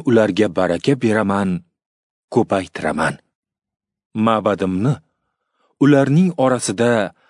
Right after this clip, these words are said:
abadiy o'rnashtiraman. Ular orasida maskan quraman.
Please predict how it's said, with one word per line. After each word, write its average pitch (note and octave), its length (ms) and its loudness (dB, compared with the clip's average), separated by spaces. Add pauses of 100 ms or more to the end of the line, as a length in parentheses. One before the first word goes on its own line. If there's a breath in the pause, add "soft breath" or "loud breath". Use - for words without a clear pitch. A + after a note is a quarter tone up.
(180)
abadiy A#2 560 2
o'rnashtiraman. D#2+ 920 -4 (800)
Ular B2+ 380 4
orasida G#2+ 520 0
maskan F#2 520 -2
quraman. E2 520 -4